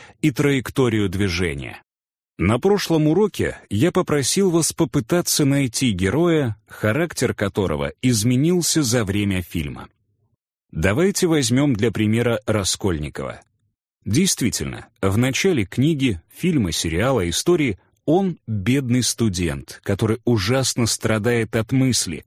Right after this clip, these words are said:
тварь ли он дрожащая или право имеет. В финале он каторжник, который убедился в том, что да, он тварь дрожащая,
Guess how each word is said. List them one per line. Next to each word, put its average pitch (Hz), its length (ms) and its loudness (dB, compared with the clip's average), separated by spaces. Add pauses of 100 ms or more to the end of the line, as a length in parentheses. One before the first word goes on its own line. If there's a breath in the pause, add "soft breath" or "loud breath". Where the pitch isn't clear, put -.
тварь 107 420 0
ли 143 140 0
он 139 200 2
дрожащая 113 920 -2 (380)
или 92 200 0
право 107 460 0
имеет. 82 500 -4 (600)
В - 100 -18
финале 147 600 2 (260)
он 151 240 2
каторжник, 73 920 -4
который 170 400 2
убедился 131 720 0
в - 80 -8
том, 151 280 0
что - 220 -2
да, 90 380 -2 (340)
он 151 400 2
тварь 117 400 0
дрожащая, 82 840 -4